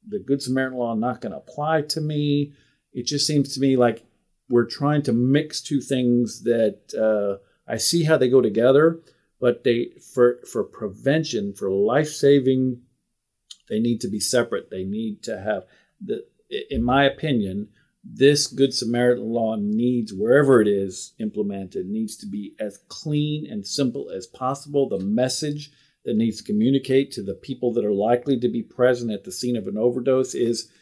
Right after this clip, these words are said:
if someone overdoses, pick up the phone, don't worry about getting arrested.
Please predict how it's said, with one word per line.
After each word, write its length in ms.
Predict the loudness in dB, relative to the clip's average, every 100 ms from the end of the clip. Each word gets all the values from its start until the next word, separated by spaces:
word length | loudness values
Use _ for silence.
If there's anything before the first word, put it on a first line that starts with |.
| _ _
if 140 | -10 -2
someone 240 | 2 4
overdoses, 800 | 4 4 4 4 2 -6 -6 _
pick 160 | -2 0
up 100 | -2
the 80 |
phone, 480 | 0 4 4 4 0 0
don't 180 | 0 4
worry 140 | 6
about 220 | 6 6
getting 180 | 4 2
arrested. 440 | 0 -2 -4 -14